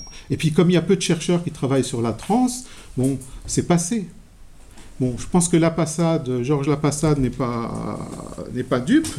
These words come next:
hein. Bon, je sais pas s'il l'a vraiment dit parce que j'ai pas lu tout ce qu'il a, tout ce qu'il a écrit. Mais bon, ce que Lapassade, euh, explique sur, euh, sur les trans et les états de conscience modifiés, c'est cohérent.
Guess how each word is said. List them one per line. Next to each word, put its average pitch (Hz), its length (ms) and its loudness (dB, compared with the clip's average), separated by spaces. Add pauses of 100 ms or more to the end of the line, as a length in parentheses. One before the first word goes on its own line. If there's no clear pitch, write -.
(120)
hein. 220 240 0
Bon, 135 260 -2
je 135 100 -8
sais 135 160 -6
pas 151 160 0
s'il 143 200 0
l'a 139 100 2
vraiment 139 280 0
dit 180 120 0
parce 135 160 -8
que 131 100 -8
j'ai 120 120 -8
pas 139 160 -8
lu 151 200 -4
tout 147 60 -8
ce - 180 -14
qu'il 127 80 -10
a, 123 140 -10 (680)
tout 160 60 -16
ce 151 120 -14
qu'il 139 160 -6
a 127 80 -4
écrit. 135 320 -8 (2250)
Mais 175 100 4
bon, 190 180 6
ce - 80 2
que 175 80 2
Lapassade, 175 640 2
euh, 147 300 4
explique 208 400 0
sur, 156 260 -2
euh, 123 460 -2
sur 123 240 -6
les 139 80 -6
trans 170 340 2 (140)
et 131 60 2
les 117 200 -2
états 135 160 2
de 147 80 -2
conscience 139 400 -2
modifiés, 139 540 2
c'est - 160 -2
cohérent. 156 440 -2